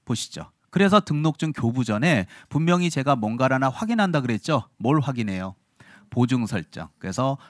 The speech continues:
보험, 공제, 공탁 같은 걸 설정해놔야 돼요. 그래서 개인은 이억 원 이상, 법인은 사억 원 이상의 보험 들었는지 확인하고 나서 등록증 주겠다 이 얘기예요. 자, 그리고 나서 이제 등록증을 주는데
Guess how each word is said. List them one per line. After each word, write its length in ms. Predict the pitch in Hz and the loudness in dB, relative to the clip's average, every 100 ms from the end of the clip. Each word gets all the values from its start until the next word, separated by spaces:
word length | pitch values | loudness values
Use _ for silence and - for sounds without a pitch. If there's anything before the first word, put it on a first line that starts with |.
| _ | _
보험, 520 | 117 117 117 98 196 - _ _ _ - | -2 2 2 2 -2 -6 _ _ _ 0
공제, 680 | 131 127 107 85 113 202 - - | 0 0 -2 -2 -2 -2 -6 -6
공탁 360 | 135 135 - | -4 0 0
같은 240 | 143 - 127 | 0 -2 -2
걸 100 | 110 | -4
설정해놔야 680 | - 233 196 123 95 80 76 | -4 -2 -2 -2 -4 -6 -10
돼요. 180 | - - _ _ _ | -16 -20 _ _ _
그래서 240 | - 90 98 | -10 -8 -8
개인은 600 | - 123 147 156 165 170 - | 2 6 6 6 4 2 0
이억 340 | 117 127 127 | 0 2 2
원 160 | 127 127 | 0 -2
이상, 520 | 95 - 101 117 214 - _ - - | -2 -2 -2 -4 -6 -10 _ -20 -4
법인은 380 | 120 131 143 156 | 0 2 2 -2
사억 400 | - 110 131 139 | 0 2 2 2
원 100 | 127 | 0
이상의 360 | 107 117 156 | 0 0 -2
보험 360 | - 127 147 139 | 0 0 0 0
들었는지 360 | 120 113 110 | -2 -2 -4
확인하고 560 | 117 202 208 180 226 226 | -6 -4 -4 -2 -2 0
나서 420 | 151 110 202 233 - _ _ - | 0 2 2 2 -2 _ _ -6
등록증 400 | 127 117 110 101 | -4 -2 -4 -8
주겠다 360 | 113 104 90 | -6 -6 -6
이 100 | 82 | -8
얘기예요. 300 | 85 82 82 - _ _ - - | -10 -10 -14 -16 _ _ -20 -8
자, 300 | - 131 107 - | 8 10 10 8
그리고 220 | 294 262 | 4 6
나서 200 | 254 247 | 6 6
이제 120 | 214 | 4
등록증을 560 | 202 151 156 - 156 156 | 2 0 -2 -2 0 -2
주는데 640 | - 113 104 127 131 82 | -2 -4 -2 2 2 0